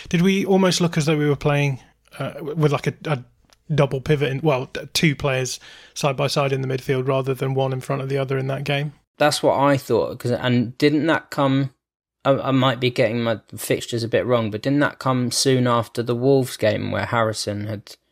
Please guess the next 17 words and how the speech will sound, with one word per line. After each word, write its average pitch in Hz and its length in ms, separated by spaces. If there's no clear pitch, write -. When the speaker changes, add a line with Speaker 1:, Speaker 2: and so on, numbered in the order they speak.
Speaker 2:
uh, 123 80
Harrison, 104 500
flipping 123 260
it, 104 100
my 110 140
names 117 340
are 107 60
all 107 100
over 110 160
the 101 80
place, 101 280
but 123 140
Shackleton 127 600
had 107 200
played 107 280
in 107 160
midfield 107 580